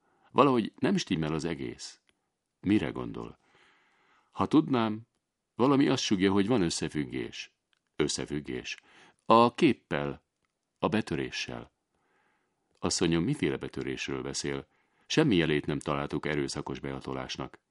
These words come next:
Igen, tudom, engedje meg, hogy még gondolkodjam. Akkor beszéljünk a képről. Miért rejtette el? Az hosszú történet. Nem baj.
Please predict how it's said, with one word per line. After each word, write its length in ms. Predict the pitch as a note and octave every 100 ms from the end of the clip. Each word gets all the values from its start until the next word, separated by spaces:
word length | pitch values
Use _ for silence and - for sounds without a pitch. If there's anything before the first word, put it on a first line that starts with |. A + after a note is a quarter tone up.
| _ _ _ _ _ _ _
Igen, 300 | - D#3 C3+
tudom, 340 | C#3+ A2+ F#2 - _ _ _ _ _ -
engedje 380 | B2 G#2 F#2+
meg, 140 | F#2 F#2
hogy 140 | F2+
még 140 | F2+ F2+
gondolkodjam. 760 | F#2+ D2+ C2+ - A#1+ C2+ A#1 - _ _ _ _ _ _ _ _ _ _ _ _
Akkor 360 | G#2 F#2+ A#2 A2
beszéljünk 480 | F#2 - C#2+ D2+ E2
a 80 |
képről. 600 | D#2+ C2 A1+ - A1+ A1+ - _
Miért 360 | - B2 G#2 -
rejtette 440 | A#1 A#1+ B1 -
el? 240 | A#1 A#1 - _ _ _ _ _
Az 160 | - B2+
hosszú 300 | D3 - D#2
történet. 580 | D2+ C#2+ D2 C2+ C2+ _ _ _ _
Nem 220 | - D2
baj. 220 | A1+ A#1